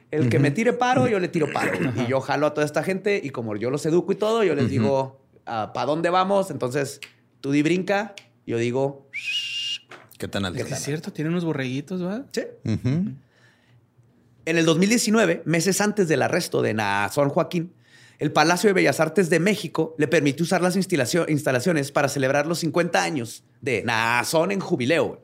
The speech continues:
Speaker 3: No me digas esto, güey.
Speaker 1: Yes.
Speaker 2: Sí, güey.
Speaker 1: Y
Speaker 3: Me
Speaker 1: ahorita,
Speaker 3: estoy mareando.
Speaker 1: ahorita, ahorita regreso a eso, pero este es nomás un toquecito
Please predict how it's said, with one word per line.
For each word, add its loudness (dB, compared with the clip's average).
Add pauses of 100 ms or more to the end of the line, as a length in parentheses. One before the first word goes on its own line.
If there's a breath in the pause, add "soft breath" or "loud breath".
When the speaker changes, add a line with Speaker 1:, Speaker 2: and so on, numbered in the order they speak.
Speaker 3:
No -18
me -12
digas -8
esto, -6
güey. 0
Speaker 1:
Yes. -2
Speaker 2:
Sí, 0
güey. -2
Speaker 1:
Y 0
Speaker 3:
Me 4
Speaker 1:
ahorita, 4
Speaker 3:
estoy 4
mareando. 0
Speaker 1:
ahorita, 4
ahorita 2
regreso 2
a 6
eso, 0
pero -2 (160)
este -6
es 0
nomás -2
un 0
toquecito -6